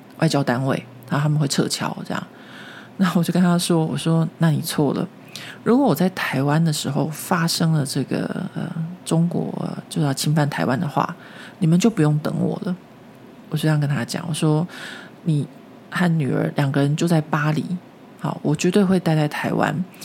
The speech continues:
为我的国家奋斗。我能够做什么，我就会尽量做什么。你们就要有心理准备，我一定就是会待在台湾。”那我另外一半也是一个非常，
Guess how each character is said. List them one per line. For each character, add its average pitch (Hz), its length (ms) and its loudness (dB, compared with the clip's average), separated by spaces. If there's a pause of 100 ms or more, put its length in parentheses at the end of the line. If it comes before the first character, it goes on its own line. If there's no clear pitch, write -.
(260)
为 190 100 4
我 151 100 4
的 - 100 0
国 - 140 -4
家 135 180 0
奋 - 180 -2 (100)
斗。 - 160 -2 (520)
我 - 80 0
能 160 100 4
够 202 80 4
做 208 240 2
什 165 140 -2
么， - 120 -2
我 - 80 -4
就 147 120 -2
会 156 80 4
尽 156 100 0
量 135 200 0
做 131 140 -2
什 - 140 -6
么。 - 200 -6 (240)
你 165 100 4
们 156 180 4
就 208 100 4
要 185 60 6
有 143 60 4
心 196 200 2
理 185 120 6
准 143 180 0 (100)
备， - 240 2 (400)
我 151 220 4
一 175 140 0
定 180 340 0 (240)
就 160 100 -4
是 156 80 -2
会 156 140 0
待 139 140 0
在 127 120 0
台 - 260 -6
湾。” 180 280 -4 (540)
那 277 80 4
我 220 80 6
另 214 100 4
外 220 180 4
一 180 80 4
半 185 160 2
也 156 140 4
是 160 180 -2
一 160 80 2
个 143 100 2
非 156 200 2
常， - 220 -2